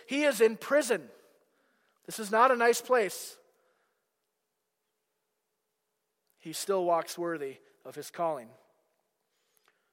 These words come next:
There's a way to walk. There's a job to do. There's a gospel to preach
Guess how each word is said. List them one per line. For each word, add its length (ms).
There's 200
a 60
way 220
to 80
walk. 420
There's 200
a 60
job 380
to 100
do. 320
There's 200
a 40
gospel 440
to 80
preach 480